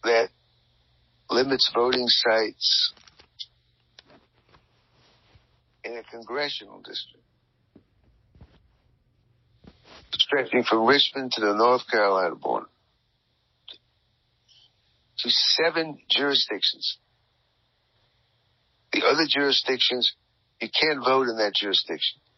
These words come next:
You have to drive somewhere, take a bus.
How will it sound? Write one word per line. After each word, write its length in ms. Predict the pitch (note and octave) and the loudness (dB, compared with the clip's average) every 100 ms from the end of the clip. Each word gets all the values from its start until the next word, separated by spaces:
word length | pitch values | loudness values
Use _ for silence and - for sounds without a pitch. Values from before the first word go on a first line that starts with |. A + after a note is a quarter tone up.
| _ - | _ -4
You 80 | - | 2
have 180 | - - | 2 0
to 160 | - - _ _ _ _ - | -6 -6 _ _ _ _ -4
drive 560 | - B2 C3 D#3 D3+ D3 - | 0 4 6 6 4 0 -6
somewhere, 540 | - - G2+ G2+ G2+ G2+ | -6 -4 -6 -6 -6 -4
take 200 | A2+ G2+ | -6 -6
a 40 | |
bus. 400 | - - - - | -2 -2 0 -4